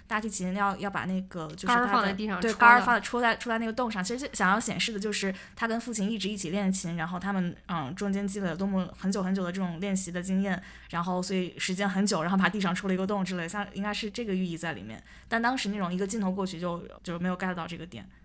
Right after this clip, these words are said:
Speaker 1: 当时这个片子我就觉得它确实是很触动人，然后也是这样，就是聚焦一个你平时不会想到去了解一个行业，而且还拍出了这个行业的艰辛和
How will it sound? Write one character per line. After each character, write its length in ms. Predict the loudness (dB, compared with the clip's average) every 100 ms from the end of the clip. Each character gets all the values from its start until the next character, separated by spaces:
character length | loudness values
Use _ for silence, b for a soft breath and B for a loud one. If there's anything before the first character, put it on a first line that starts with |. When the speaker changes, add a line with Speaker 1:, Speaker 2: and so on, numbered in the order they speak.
| b b
Speaker 1:
当 160 | -2 -2
时 80 | -2
这 80 | -4
个 80 |
片 180 | -4 -4
子 100 | -4
我 80 | -2
就 40 |
觉 140 | -2 -2
得 180 | -4 -4
它 180 | -4 -4
确 160 | -4 -6
实 160 | -4
是 320 | -4 -2 -2 -4 B B B
很 200 | -4 -2
触 160 | -2 -2
动 200 | 0 0
人， 200 | -2 -4
然 120 | -4
后 280 | -2 -2 -4 -12 -20 -12
也 120 | -4
是 280 | -2 0 -2
这 100 | 0
样， 160 | 0 0
就 80 | -2
是 160 | -4
聚 160 | -4 0
焦 180 | 2 2
一 80 |
个 300 | 0 -2 -2 B B
你 100 | -6
平 140 | 0 0
时 120 | 0
不 80 | -2
会 100 | -2
想 220 | -2 -2
到 220 | 0 0
去 160 | -2 -2
了 180 | -2 0
解 80 |
一 80 | -2
个 80 | -4
行 200 | -6 -6
业， 120 | -6
而 120 | -4 -4
且 100 | -2
还 240 | -2 -4 B B
拍 160 | -2
出 200 | -2 -2
了 40 | -2
这 80 | -2
个 80 |
行 160 | -4 -4
业 80 | -4
的 80 | -2
艰 240 | -2 -2
辛 280 | 0 0 -2
和 280 | -2 -6